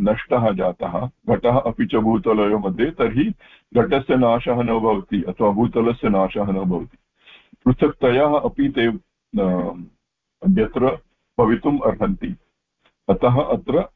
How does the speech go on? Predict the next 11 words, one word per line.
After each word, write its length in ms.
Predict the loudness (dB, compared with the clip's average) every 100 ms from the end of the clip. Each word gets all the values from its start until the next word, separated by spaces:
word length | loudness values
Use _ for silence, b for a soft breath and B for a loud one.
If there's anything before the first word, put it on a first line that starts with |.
| _ _ _ _ _ _ _ _
तयोः 340 | 2 2 4 2
मध्ये 300 | 0 0 -4
तादृशस्थितिः 1600 | -6 _ _ -2 2 2 0 -2 -2 -8 _ -2 -2 2 0 0
अस्ति 300 | -4 -6 -8
चेत् 320 | -2 -2 -2 -4 _ _ _ _ _ _ _ _
तयोः 360 | 0 2 2 2
मध्ये 380 | 0 0 -4 -4 _ _ _ _ _ _ _ _ _ _ _ _ _ _ _
संयोगसम्बन्धः 960 | 0 2 2 0 0 2 2 2 0 -2
अस्ति 420 | -4 -4 -2 -2
इति 320 | -2 -2 -2 -4 -6
उच्यते। 360 | -6 -4 -10